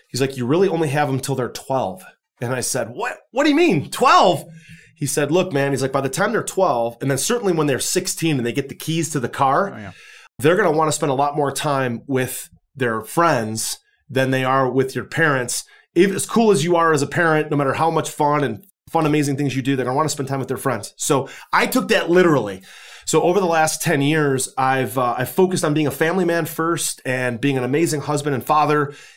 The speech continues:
Speaker 1: and a businessman second. And I think it's served me well. It's served me with my clients and customers when I do real estate deals.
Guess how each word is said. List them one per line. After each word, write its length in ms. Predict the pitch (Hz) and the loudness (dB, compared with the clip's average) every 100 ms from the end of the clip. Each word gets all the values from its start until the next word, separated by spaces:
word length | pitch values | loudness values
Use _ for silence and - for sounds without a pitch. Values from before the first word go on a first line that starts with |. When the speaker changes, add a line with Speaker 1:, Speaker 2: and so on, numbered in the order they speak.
| _ | _
Speaker 1:
and 140 | 127 | -4
a 40 | 110 | 0
businessman 640 | 151 180 170 - 151 135 | 0 0 0 0 -2 0
second. 480 | - 170 156 139 123 | 0 0 0 -2 0
And 100 | 135 | -2
I 60 | |
think 160 | 135 233 | -2 -2
it's 120 | - | -4
served 300 | - 170 151 | 0 0 2
me 140 | 156 139 | 2 2
well. 340 | 135 135 113 | 2 2 0
It's 140 | 110 | -4
served 240 | - 151 147 | -2 -2 -2
me 80 | 143 | -2
with 240 | 131 131 | -2 -2
my 140 | 117 | -6
clients 500 | 110 160 160 156 151 | -4 -4 -2 -2 -4
and 80 | 107 | -6
customers 500 | - 151 156 151 147 | -4 -4 -2 -2 -4
when 120 | 123 | -4
I 80 | 113 | -6
do 180 | 110 139 | -2 -2
real 160 | 165 170 | -2 -2
estate 300 | - 165 165 | -2 -4 -2
deals. 380 | 175 175 170 | 0 0 -2